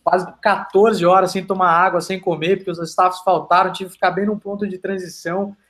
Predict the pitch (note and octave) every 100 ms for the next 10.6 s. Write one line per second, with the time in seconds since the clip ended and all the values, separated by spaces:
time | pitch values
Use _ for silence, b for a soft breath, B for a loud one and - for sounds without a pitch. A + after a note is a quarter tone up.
0 | _ _ _ _ _ - C4 C4 B3+ B3+
1 | A#3 - F3+ A3+ G3+ - C4 C#4+ C4+ C#4
2 | C#4 - D4+ D4+ C4 A#3 A3+ F#3 F3 -
3 | D#3+ D3 E3 D#3+ - _ F#3 F3+ A#3 C4
4 | C4 A#3 E3 _ _ _ _ _ _ G3+
5 | A#3 A#3 G#3+ G#3 F#3+ - G3+ F#3+ G3+ A3
6 | G#3+ A3+ A#3+ B3 A#3+ - A#3 - B3 A3
7 | G3+ - b b b _ _ _ A#3+ A#3
8 | E4 E4+ D4 A3 F#3+ F#3+ E3+ E3+ E3+ F3+
9 | F3+ F3 D#3 F3 E3 D#3 F3 E3 D#3 C#3+
10 | - F#3 A3+ G#3+ -